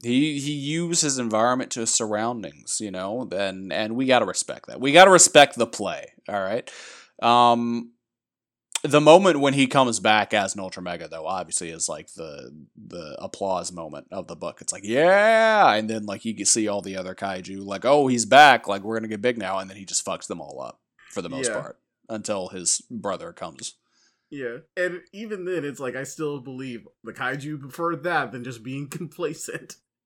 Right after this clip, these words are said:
Speaker 1: Yeah, I mean, clearly. They were like, "Oh, finally, this is great! Like, we don't have to use these stupid little outfits anymore." Let me see. I'm trying to think. Do I have any other favorite moments that we haven't already touched on? 'Cause a lot of the ones you mentioned are up there for me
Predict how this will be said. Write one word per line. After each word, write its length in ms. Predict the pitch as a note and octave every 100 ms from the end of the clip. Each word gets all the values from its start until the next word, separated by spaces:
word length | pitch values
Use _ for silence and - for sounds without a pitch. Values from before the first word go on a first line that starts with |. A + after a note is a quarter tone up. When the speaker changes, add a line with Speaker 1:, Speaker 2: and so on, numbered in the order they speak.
| _ _ -
Speaker 1:
Yeah, 300 | D3+ F#3 - -
I 160 | F#2
mean, 320 | F#2 G2 G2 -
clearly. 420 | A2+ D3 A2+ A#2+
They 240 | A#2+ B2 C3
were 100 | C3
like, 240 | B2+ A#2+
"Oh, 240 | D3+ E3
finally, 520 | C3 D3 D#3+ E3 B2+ G#2+
this 160 | C#3+
is 100 | C3
great! 400 | G#2 C3+ D#3+ F#2+
Like, 160 | G#2 G#2+
we 100 | A#2+
don't 120 | C3
have 180 | B2+ B2+
to 60 | C3
use 180 | B2+ B2
these 140 | A2
stupid 400 | - - B2 B2
little 560 | A#2+ A#2+ A#2 A2 A2 - D2+
outfits 520 | A#2 C#3 E2+ D#2+ F#2+
anymore." 420 | F2 E2+ D2+ D2 _ _ _ _ _ _ _ _
Let 80 | C2
me 60 | C2
see. 180 | -
I'm 120 | G1+ _ _
trying 220 | - G3
to 120 | -
think. 140 | A1 - -
Do 140 | C3+
I 80 | D#3+
have 100 | D3+
any 180 | C3 B2
other 320 | A#2 A2 G#2
favorite 580 | - - G2 F#2+ F2+ D#2+
moments 320 | E2+ D2+ -
that 180 | - G2
we 160 | E2+ -
haven't 380 | A2+ A2 G#2+
already 480 | - G1+ G1+ - -
touched 360 | B2+ - - -
on? 120 | - -
'Cause 160 | A#2+ A2
a 40 |
lot 160 | A2+ A#2
of 60 |
the 60 | G2
ones 320 | F#2 F#2 F2+
you 120 | F2
mentioned 440 | D2+ D2 - D#2+ F#2+
are 360 | B1+ D2 C#2 -
up 200 | F2 -
there 180 | D2
for 160 | C2+ -
me 320 | C#2 C2 A1